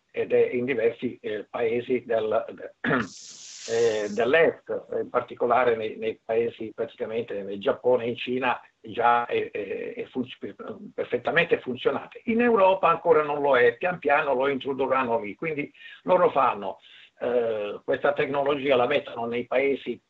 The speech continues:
a, diciamo, a mercato più spinto, più consumistico, e poi lo sperimentano lì da un punto di vista, lo,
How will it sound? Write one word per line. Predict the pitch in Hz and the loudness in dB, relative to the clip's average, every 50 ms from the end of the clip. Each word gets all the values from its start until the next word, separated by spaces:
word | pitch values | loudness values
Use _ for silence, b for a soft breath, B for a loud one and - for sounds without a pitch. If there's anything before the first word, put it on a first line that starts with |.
| _ _ _ _ - | _ _ _ _ -4
a, | 113 - - - | -4 -4 -4 -8
diciamo, | 95 98 98 - 139 123 123 117 110 113 110 - | -16 -18 -8 -4 -2 -2 0 0 2 0 0 0
a | - 120 117 113 | 0 0 0 0
mercato | 117 110 107 120 123 - _ - 143 135 135 - 131 120 | -2 -2 -4 -4 -4 -4 _ 0 0 0 0 -2 -4 -4
più | - - - 131 123 - | -4 -6 -8 -8 -8 -8
spinto, | - - 170 151 131 - - 117 | -10 -8 -6 -6 -6 -4 -6 -8
più | - - 143 131 | -8 -6 -8 -4
consumistico, | 131 - 156 156 160 196 196 180 180 - - - - - - 208 202 202 196 B B B B B B B B _ _ _ - | 4 4 4 6 4 2 -2 -2 -2 -6 -8 -10 -12 -6 -2 0 0 0 0 B B B B B B B B _ _ _ 0
e | 147 147 | 0 0
poi | 147 - 156 151 156 151 139 135 135 131 | 2 2 4 6 6 6 4 2 0 0
lo | 123 120 131 127 - | 0 2 0 0 -2
sperimentano | - - 139 131 135 127 135 135 135 127 139 135 135 131 131 | 0 0 0 0 2 0 0 -2 0 0 0 2 2 2 0
lì | 131 139 143 139 131 | 0 0 0 -2 -2
da | 120 117 | 0 0
un | 117 120 117 - | 0 -2 -2 -4
punto | 156 139 127 127 | -6 -4 -4 -4
di | 120 113 113 | -4 -4 -4
vista, | 120 127 120 - - 127 117 | -4 -4 -4 -6 -6 -4 -2
lo, | 113 110 107 101 | -2 -2 -4 -4